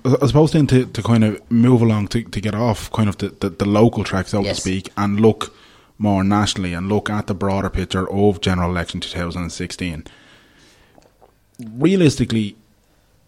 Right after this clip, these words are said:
Speaker 1: for Fianna Fáil to go back into government, it's probably gonna be part of a coalition.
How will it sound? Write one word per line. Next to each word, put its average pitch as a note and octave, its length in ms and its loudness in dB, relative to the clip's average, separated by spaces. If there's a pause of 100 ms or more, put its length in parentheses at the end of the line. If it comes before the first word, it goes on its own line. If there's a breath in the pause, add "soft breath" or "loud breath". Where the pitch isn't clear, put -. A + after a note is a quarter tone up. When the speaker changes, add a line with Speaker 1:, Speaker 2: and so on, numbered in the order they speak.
(140)
Speaker 1:
for A#2+ 200 -4
Fianna C#3+ 280 2
Fáil A#2 300 0
to G#2 80 -6
go G#2+ 160 -2
back G#2+ 400 -8
into G2+ 160 -6
government, F#2 360 -4
it's F2 100 -6
probably G2+ 400 -4
gonna G2 180 -2
be F#2+ 80 -4
part F2+ 260 -4
of - 80 -10
a - 40 -10
coalition. F#2 500 -6